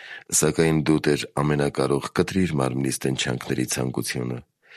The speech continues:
և քանզի իմ ցնդած, պղտորված և ցնորված միտքը շրջում է երկրավոր կենցաղի հոսանքներում, դու, Տեր, լուսավորիր հոգուս աչքերը, անզբաղ և աներկմիտ, արի և զգաստ ամենահորդոր փութով գալու քո աստվածային սիրո ետևից։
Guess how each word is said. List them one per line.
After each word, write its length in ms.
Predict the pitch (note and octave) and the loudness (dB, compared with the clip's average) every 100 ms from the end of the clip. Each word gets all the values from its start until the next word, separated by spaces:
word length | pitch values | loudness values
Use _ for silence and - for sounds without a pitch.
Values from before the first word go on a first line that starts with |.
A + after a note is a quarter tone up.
| - - | -18 -6
և 220 | - D#2 | 0 0
քանզի 380 | - E2+ E2 E2+ | 2 2 4 4
իմ 160 | E2+ E2+ | 4 4
ցնդած, 560 | - D#2+ D#2 D#2 D2+ - | 2 2 2 2 0 -2
պղտորված 680 | D2+ - D2 C#2 C#2+ C#2+ | -4 -2 0 2 0 0
և 140 | - C2+ | -2 -4
ցնորված 600 | - C#2+ C#2+ C2+ D2 - | -2 0 0 0 0 0
միտքը 360 | D2+ C#2+ - | 0 0 -2
շրջում 460 | D2+ - E2 E2+ E2+ | -2 0 0 2 0
է 80 | C2 | 2
երկրավոր 600 | B1 C2 - C2 C2 C2+ | 0 -2 -2 -2 -2 -4
կենցաղի 520 | - C#2 - C2+ C#2 | -2 -2 -2 -2 -2
հոսանքներում, 720 | C2 C2+ C#2 B1 - C#2+ D#2 D3+ - - - - - | -2 -2 -2 -4 -4 0 0 0 -4 -20 -20 -16 -6
դու, 220 | - F2 | 2 2
Տեր, 300 | - E2 D#2 | 4 2 2
լուսավորիր 640 | - D2+ - C#2+ D2 C#2+ C#2+ | 0 0 2 0 0 0 -2
հոգուս 360 | - C2+ - - | -2 -4 -4 -2
աչքերը, 540 | B1+ - - C2+ B1+ B1+ A#1 - - | 0 -2 -2 -2 0 -2 -4 -14 -6
անզբաղ 600 | C2 C#2 B1+ A#1+ C2+ - | -2 0 0 0 -2 -2
և 240 | C2+ C#2 | -4 -4
աներկմիտ, 800 | - D2 C#2 - - C2+ C2 - - - - - | -4 -2 -2 -4 -4 -2 -2 -4 -16 -20 -20 -2
արի 280 | D2 D2 C#2 | 0 2 0
և 220 | C#2+ D2 | 0 0
զգաստ 560 | B1 C2+ C2+ C2+ - - | -2 -4 -2 0 -2 -2
ամենահորդոր 880 | - C#2+ C#2 C2+ B1+ C#2 - C2+ - | -2 0 0 -2 -2 -4 -2 -4 -4
փութով 400 | - - C2 B1 | -8 -4 -4 -2
գալու 300 | B1+ B1 B1 | -2 -2 -2
քո 160 | C2 | -2
աստվածային 640 | A#1+ - - B1+ C2+ C2 B1+ | -2 -2 -2 -2 0 -2 -2
սիրո 300 | - A#1+ A#1+ | -2 -2 -2
ետևից։ 640 | A#1+ A1+ A1+ A#1 A1+ - | -4 -4 -6 -8 -10 -10